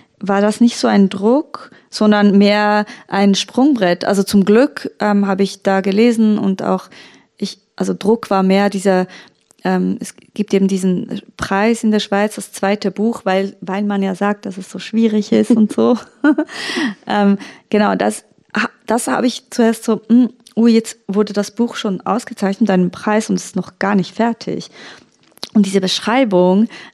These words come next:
ähm, damals, als es, als, als der Preis da war, ähm, war ganz was anderes. Also ich, es hat gar nicht mehr,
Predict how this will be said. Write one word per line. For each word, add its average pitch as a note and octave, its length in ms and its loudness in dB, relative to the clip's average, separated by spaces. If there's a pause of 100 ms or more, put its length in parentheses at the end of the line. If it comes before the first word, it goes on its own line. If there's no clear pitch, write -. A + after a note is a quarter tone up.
ähm, G3+ 360 2
damals, G#3 580 2
als G3 240 -2
es, G3+ 200 -8
als, - 220 -6
als F#3 420 -4
der G3 140 2
Preis A3+ 680 -2 (100)
da G3+ 320 0
war, G3 260 0 (420)
ähm, G3+ 340 4
war F#3+ 500 0 (720)
ganz A#3 360 -4
was G3+ 180 -2
anderes. A3 520 2
Also A3+ 200 0
ich, A#3 240 0
es A3 220 -6
hat A#3 160 -2
gar A3+ 120 2
nicht A#3 180 2
mehr, A3+ 280 2